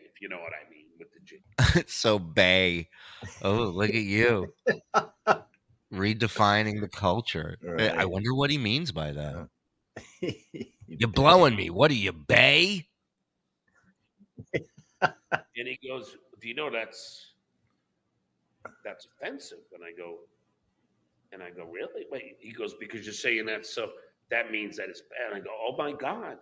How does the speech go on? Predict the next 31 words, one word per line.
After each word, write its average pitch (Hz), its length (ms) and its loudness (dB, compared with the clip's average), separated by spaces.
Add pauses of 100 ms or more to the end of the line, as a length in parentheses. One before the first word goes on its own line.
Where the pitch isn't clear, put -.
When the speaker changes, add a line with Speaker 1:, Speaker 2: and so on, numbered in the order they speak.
(100)
Speaker 1:
I 90 60 -14
never 90 360 -4
realized 127 580 -4
that." - 880 -16
I 87 40 -8 (200)
Speaker 2:
Yeah, 98 100 2 (320)
he's, 135 220 4
he's 135 340 2
educating 120 640 4
a 104 60 0
guy 101 300 4
who 101 60 2
shows 104 320 0
up 104 200 0
to 101 320 0 (100)
announce 107 440 2
the 101 100 -4
Tonight 101 360 -2
Show 98 200 0
in 87 80 -6
cargo 101 560 4
shorts. - 720 -2
You 107 220 4
know, 92 200 6 (140)
he's 214 180 8
Speaker 3:
<laughs> - 60 -12
Speaker 2:
go, - 240 4 (1500)
"Oh 95 180 4
my 95 200 0
God, 180 560 -4
I - 200 -2